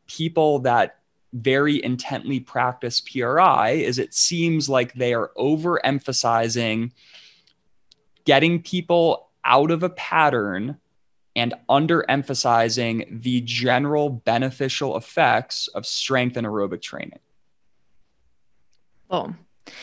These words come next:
Speaker 2: And would you say that in general, that's, like, maybe misinterpreting the term neutral versus, like, sagittal plane competency?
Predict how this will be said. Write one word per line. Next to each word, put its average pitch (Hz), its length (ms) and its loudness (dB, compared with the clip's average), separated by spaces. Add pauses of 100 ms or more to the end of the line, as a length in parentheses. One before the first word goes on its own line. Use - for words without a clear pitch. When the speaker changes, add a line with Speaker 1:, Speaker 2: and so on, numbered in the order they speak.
(160)
Speaker 2:
And 214 140 4
would 226 160 4
you 277 80 0
say 247 260 2
that 208 360 6
in 180 240 0
general, 165 320 0
that's, 151 220 -6
like, 156 160 -8
maybe 160 300 -6 (320)
misinterpreting 175 1400 0
the 160 80 -6
term 151 560 -4
neutral 208 720 -2
versus, 175 520 0
like, 147 200 -8
sagittal 156 720 -2
plane 139 360 -10
competency? - 800 -10